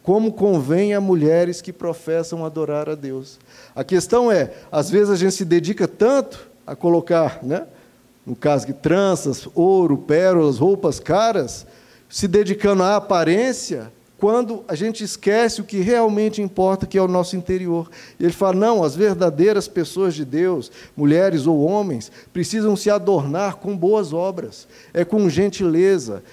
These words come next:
é com bom caráter, é com virtudes,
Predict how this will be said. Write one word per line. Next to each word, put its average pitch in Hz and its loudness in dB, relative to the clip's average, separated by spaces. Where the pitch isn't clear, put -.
é 170 2
com 196 0
bom 185 0
caráter, 180 -2
é 165 2
com 190 0
virtudes, 175 -4